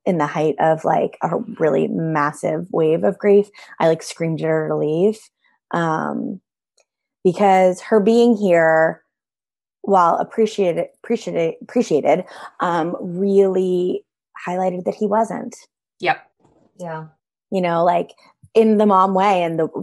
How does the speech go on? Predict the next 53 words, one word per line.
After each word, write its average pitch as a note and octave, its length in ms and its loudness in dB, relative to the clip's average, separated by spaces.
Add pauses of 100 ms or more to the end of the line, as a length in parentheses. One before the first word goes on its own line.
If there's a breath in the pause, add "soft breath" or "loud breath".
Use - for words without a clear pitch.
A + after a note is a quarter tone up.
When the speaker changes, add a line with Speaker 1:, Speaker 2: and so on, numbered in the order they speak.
Speaker 1:
definitely F#3 320 -2
the F3+ 60 -6
way F#3 140 -2
my E3+ 180 -4
mom E3 200 -4
is, D#3+ 160 -8
'cause - 220 -12
I'm E3 160 -4
a D#3+ 60 -4
disaster D#3+ 460 -2
and D#3 120 -8
she's E3 240 -8
anything D3+ 380 -8
but, D#3 360 0 (360 loud breath)
would, F#3 220 0
like, F3 180 0
clean F3+ 320 -2
up E3+ 240 0
after F3 400 -4
me. D#3+ 300 -8
Like, E3 200 -6
if E3+ 80 -6 (160)
I E3+ 60 -4
would F3+ 160 -12
spill F#3 180 0
something, E3+ 300 -8
or E3+ 80 -4
the E3 80 -4
boys D#3+ 260 -2
would E3 120 -12
spill E3+ 140 -6
something, D#3+ 280 -10
and D#3 100 -8
I D#3 80 -4
would D#3+ 100 -2
maybe D#3 200 -8
freak D#3+ 260 -12
out, E3 400 2 (300 loud breath)
and F3 120 -6
she'd - 120 -12
be F#3 80 0
like, G3+ 120 -2
"Oh," C4+ 280 0
it's A3+ 180 0
like, A3+ 160 0 (1040 soft breath)
this - 180 -14
is C#4 120 -6
just, - 340 -10
like, G3+ 160 0 (240)
we G#3+ 140 -2
kinda, G#3+ 520 -8
we G3 120 -2
gotta, F3+ 440 -4